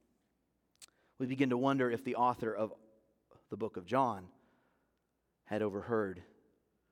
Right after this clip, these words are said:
these comments. Well, we get more in the following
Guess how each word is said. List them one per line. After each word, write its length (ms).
these 200
comments. 580
Well, 120
we 80
get 160
more 260
in 160
the 80
following 580